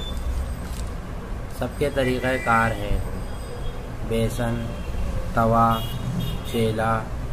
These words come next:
इसका भी तरीक़ाकार दे रखे हैं। इसके बाद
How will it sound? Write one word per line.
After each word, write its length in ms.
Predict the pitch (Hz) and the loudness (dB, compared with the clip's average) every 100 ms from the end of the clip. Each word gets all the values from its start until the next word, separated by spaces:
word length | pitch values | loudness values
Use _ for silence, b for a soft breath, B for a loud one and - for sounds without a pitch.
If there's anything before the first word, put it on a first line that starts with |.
| - - - | -4 -4 -2
इसका 240 | - - 117 | -2 0 2
भी 120 | 117 | 2
तरीक़ाकार 1000 | 113 110 104 110 143 151 - 107 107 113 | 0 0 0 0 0 -2 -2 2 2 2
दे 220 | 113 98 | -2 -2
रखे 280 | 92 - - | -2 -4 -6
हैं। 880 | 92 - - - - - - - | -6 -4 -4 -4 -4 -6 -4 -4
इसके 280 | - 113 123 | -4 -2 0
बाद 280 | 117 117 120 | 4 4 2